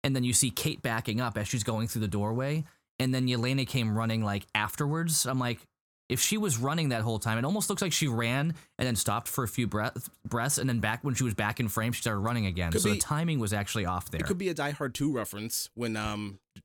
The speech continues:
Speaker 2: when, um, oh my God, when he's going for the gun on the walkway, and the
Speaker 1: Mm-hmm.
Speaker 2: walkway is moving, and they're both, like, crawling and running towards the gun, but the scene takes, like, a minute and a half to accomplish, and they're both, like, two feet <laughs> away from the gun. Like, this should have been over
Speaker 1: Okay.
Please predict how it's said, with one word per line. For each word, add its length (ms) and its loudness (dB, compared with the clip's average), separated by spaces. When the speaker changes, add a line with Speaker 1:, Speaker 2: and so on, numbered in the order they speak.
Speaker 2:
when, 180 -2
um, 480 -4
oh 80 -6
my 120 -8
God, 400 -10
when 120 -4
he's 80 -4
going 220 -4
for 100 -8
the 80 -4
gun 500 -6
on 140 -4
the 80 -4
walkway, 640 -2
and 160 4
the 60 2
Speaker 1:
Mm-hmm. 100 2
Speaker 2:
walkway 320 4
is 160 -2
moving, 500 0
and 140 -2
they're 100 -2
both, 400 -4
like, 140 -4
crawling 540 -4
and 180 -8
running 240 -4
towards 260 -6
the 60 -8
gun, 340 -4
but 140 -8
the 80 -10
scene 300 -2
takes, 320 -6
like, 200 -2
a 80 -4
minute 300 -4
and 140 -2
a 40 -2
half 280 -2
to 100 -4
accomplish, 480 -6
and 100 -4
they're 120 -4
both, 240 -8
like, 100 -4
two 180 -2
feet 240 -2
<laughs> 440 -8
away 120 4
from 220 -6
the 80 -2
gun. 500 -2
Like, 260 0
this 100 -4
should 160 -2
have 60 -6
been 140 -2
over 120 -2
Speaker 1:
Okay. 160 0